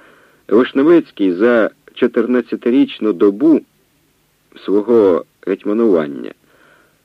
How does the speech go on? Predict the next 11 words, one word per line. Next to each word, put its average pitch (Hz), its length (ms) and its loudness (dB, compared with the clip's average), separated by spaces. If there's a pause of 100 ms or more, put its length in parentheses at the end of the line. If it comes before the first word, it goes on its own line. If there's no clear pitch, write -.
(340)
зміцнив 139 560 0
козаччину 113 920 -2
і 104 160 0
одважними 147 580 0
походами 143 640 0
на 117 180 -2
татарські 117 580 -4
городи 101 540 0
Аслам 87 540 -4
та - 160 -8
Очаків 143 640 -2